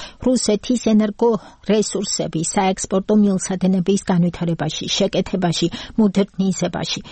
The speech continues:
შესაბამისად, სანქციები შესაძლოა შეეხოს ევროპაში ენერგო რესურსების საექსპორტო ინფრასტრუქტურას და გავლენა მოახდინოს პროექტებზე, რომელთაც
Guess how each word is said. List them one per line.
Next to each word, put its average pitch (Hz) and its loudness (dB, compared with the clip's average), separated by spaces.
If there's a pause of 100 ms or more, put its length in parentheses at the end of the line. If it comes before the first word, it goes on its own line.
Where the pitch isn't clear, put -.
(160)
შესაბამისად, 185 0
სანქციები 190 0
შესაძლოა 180 -2
შეეხოს 180 0 (220)
ევროპაში 233 0
ენერგო 220 4 (360)
რესურსების 202 0
საექსპორტო - -2
ინფრასტრუქტურას 202 2 (220)
და 269 0
გავლენა 202 4
მოახდინოს 190 2
პროექტებზე, 202 0 (220)
რომელთაც 247 2